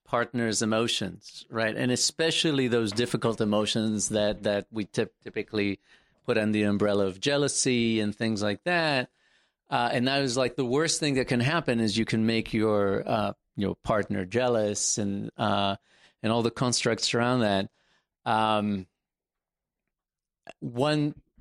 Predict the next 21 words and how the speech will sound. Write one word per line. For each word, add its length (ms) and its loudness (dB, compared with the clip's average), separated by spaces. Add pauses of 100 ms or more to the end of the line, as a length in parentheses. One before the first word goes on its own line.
(220)
once 560 -2
you 60 -6
try 240 -2
to 200 0 (240)
go 180 0
away 280 2
from 240 -2
that, 260 0
right, 460 0
and, 540 0
and 360 -2
see 260 0
yourself 560 0
as 200 0
not 540 -2 (840)
being 480 2
responsible 840 0
for 140 0
somebody 360 2
else's 360 -2
emotions, 760 -2